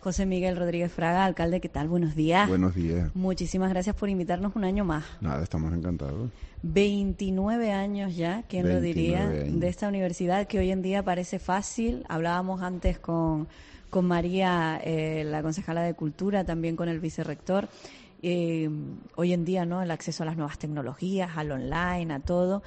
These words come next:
Speaker 1: pero hace veintinueve años, cuando se creó esta universidad de verano, ¿qué pionera fue?
Speaker 2: La verdad es que sí, la verdad es que fue, digamos, el desembarco un poco de la universidad en el sur de Tenerife.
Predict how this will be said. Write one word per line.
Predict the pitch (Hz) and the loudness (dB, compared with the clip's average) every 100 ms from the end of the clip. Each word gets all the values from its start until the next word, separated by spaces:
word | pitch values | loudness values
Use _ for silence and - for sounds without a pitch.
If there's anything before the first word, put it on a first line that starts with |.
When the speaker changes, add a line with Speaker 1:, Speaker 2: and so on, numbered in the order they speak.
| - - - - | -12 -18 -10 -2
Speaker 1:
pero | 180 170 170 - | 2 2 2 0
hace | 185 226 | -4 0
veintinueve | 220 208 190 180 175 170 | 2 2 2 0 2 2
años, | 175 185 | 0 -2
cuando | 190 170 | -2 -2
se | 165 160 | -2 -2
creó | 160 160 | -2 -2
esta | 175 | -2
universidad | 170 165 165 160 160 | -2 -2 -2 -2 0
de | 165 | -2
verano, | 156 151 170 226 - - - - - | -2 -2 -2 -4 -8 -16 -14 -14 -6
¿qué | - | -4
pionera | 180 196 180 175 196 | 0 2 2 0 -2
fue? | - 123 127 - - - - - - - - - | -6 -10 -10 -14 -16 -14 -12 -8 -8 -8 -10 -2
Speaker 2:
La | 87 | 0
verdad | 85 92 | 2 0
es | |
que | - | -2
sí, | - 78 71 | -4 -4 -2
la | 85 | -2
verdad | 85 90 | 0 -2
es | |
que | 90 | -4
fue, | - 92 98 104 104 101 92 | -6 -2 0 2 2 0 0
digamos, | 95 92 95 101 | 0 -2 0 0
el | 104 | 0
desembarco | 90 - 87 101 101 104 | -2 0 2 2 0 -2
un | 92 | 0
poco | 98 - 98 92 - - - - - | -2 0 0 0 -4 -20 -18 -14 -4
de | 92 101 | 2 6
la | 101 | 6
universidad | 98 92 85 92 87 107 | 6 4 4 2 2 4
en | |
el | 110 | 2
sur | - 82 | 0 -2
de | 76 | -2
Tenerife. | 78 64 - - | -4 -6 -10 -14